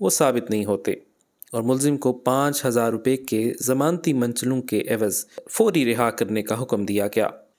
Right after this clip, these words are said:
इस फैसले में कहा गया कि अल्लाह ताला ने कुरान करीम में फरमाया है, "हमने इसे नाजिल किया है और हम ही इसकी हिफाजत करेंगे।"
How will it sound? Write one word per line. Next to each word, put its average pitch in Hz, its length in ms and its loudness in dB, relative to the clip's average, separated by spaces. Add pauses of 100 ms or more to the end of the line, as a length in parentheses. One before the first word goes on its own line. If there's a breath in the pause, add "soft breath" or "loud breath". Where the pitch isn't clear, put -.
इस 220 160 2
फैसले 180 320 2
में 208 120 2
कहा 160 240 2
गया 151 220 2
कि 156 140 0
अल्लाह 147 240 4
ताला 139 280 2
ने 131 160 0
कुरान 131 360 0
करीम 143 440 2
में 127 100 2
फरमाया 113 400 2
है, 123 100 2
"हमने 175 260 4
इसे 135 280 0
नाजिल 107 360 0
किया 135 260 2
है 113 220 -2 (420 loud breath)
और - 100 2
हम 170 180 2
ही 165 120 2
इसकी - 260 -2
हिफाजत 107 460 -2
करेंगे।" 101 420 0